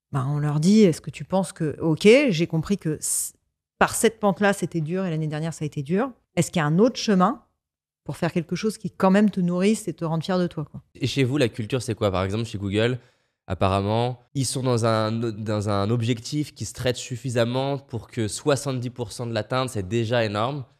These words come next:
Speaker 2: Et le, les trente pour cent restants, c'est aller sur la Lune, quoi. C'est quoi, toi, toi, ta vision ?
Speaker 1: Ah là là, c'est un sujet sur lequel on a pas mal tourné. Euh, aujourd'hui, on a un, un prévisionnel. On est une entreprise rentable. Donc, dans les, le monde des startups, on, on est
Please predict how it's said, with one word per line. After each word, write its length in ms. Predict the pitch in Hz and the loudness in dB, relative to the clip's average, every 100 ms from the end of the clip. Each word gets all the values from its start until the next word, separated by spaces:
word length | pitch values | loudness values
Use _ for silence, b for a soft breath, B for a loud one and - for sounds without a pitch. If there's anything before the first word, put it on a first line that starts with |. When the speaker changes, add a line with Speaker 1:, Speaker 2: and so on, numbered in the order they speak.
| _ - | _ -6
Speaker 2:
Et 240 | 107 113 | -2 0
le, 160 | 101 95 | 0 0
les 100 | 90 | -2
trente 300 | - 127 123 | -4 -6 -6
pour 140 | 107 | -10
cent 120 | - 113 | -6 -2
restants, 580 | 107 - 123 123 117 110 | -2 -2 -2 0 0 -4
c'est 260 | - 95 | -6 -4
aller 280 | 85 76 101 | -2 0 0
sur 120 | - | 0
la 80 | 104 | 0
Lune, 160 | 101 92 | 0 -2
quoi. 180 | - 71 | -6 -6
C'est 140 | 110 | -6
quoi, 180 | - 135 | 0 -2
toi, 180 | - 131 | 0 0
toi, 200 | 120 104 | 0 -2
ta 160 | - 101 | 0 2
vision ? 120 | 175 | 4
Speaker 1:
Ah 60 | |
là 120 | 170 165 | 6 6
là, 280 | 165 160 - | 4 0 -8
c'est 220 | - 185 | -6 4
un 120 | 202 185 | 6 6
sujet 300 | - 196 214 | 2 4 4
sur 140 | 220 | 4
lequel 200 | 180 196 | 2 4
on 120 | 185 | 6
a 160 | 170 165 | 6 4
pas 160 | 185 | 2
mal 180 | 170 165 | 2 2
tourné. 560 | - 180 202 240 247 208 | 2 4 8 8 10 8
Euh, 120 | 180 | 6
aujourd'hui, 520 | - 196 208 202 202 247 | 8 6 6 4 6 6
on 200 | 190 190 | 6 8
a 60 | |
un, 360 | 185 165 160 170 | 8 6 2 -2
un 100 | - | -4
prévisionnel. 480 | 165 202 190 180 180 208 | -2 0 2 2 2 2
On 80 | 180 | 2
est 100 | 170 | 2
une 120 | 175 | 0
entreprise 420 | 165 185 - 196 | -4 -8 -2 0
rentable. 400 | 170 175 143 156 | 2 0 0 -4
Donc, 100 | 151 | -2
dans 120 | 165 | -2
les, 180 | 165 165 | 0 0
le 80 | 165 | 2
monde 200 | 202 202 | 4 6
des 80 | 175 | 4
startups, 520 | - 156 - 220 - | 0 0 4 4 2
on, 220 | 160 156 - | -6 -6 -6
on 140 | 156 | -4
est 120 | 156 | -4